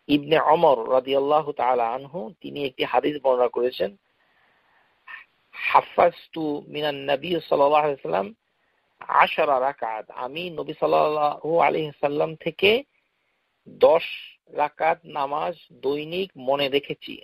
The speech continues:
রাকাতাইন কাবলা যোহর।" এই হাদিসের ভিতরে দেখা যাচ্ছে যে ইবনে ওমর রাদিয়াল্লাহু তাআলা আনহু র-, বুখারীর হাদিস বলছি, যে দুই রাকাত জোহরের পূর্বে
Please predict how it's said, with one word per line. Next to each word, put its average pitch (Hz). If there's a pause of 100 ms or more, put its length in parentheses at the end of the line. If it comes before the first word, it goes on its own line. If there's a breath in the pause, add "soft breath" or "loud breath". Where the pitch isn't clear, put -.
রাকাতাইন 170
কাবলা 147
যোহর।" 123 (240)
এই 165
হাদিসের 160
ভিতরে 156
দেখা 143
যাচ্ছে 143 (520)
যে 120
ইবনে 147
ওমর 170
রাদিয়াল্লাহু 151
তাআলা 139
আনহু 147
র-, 123
বুখারীর 143
হাদিস 120 (420)
বলছি, 113 (640 loud breath)
যে 143 (920)
দুই 156
রাকাত 190
জোহরের 165
পূর্বে 156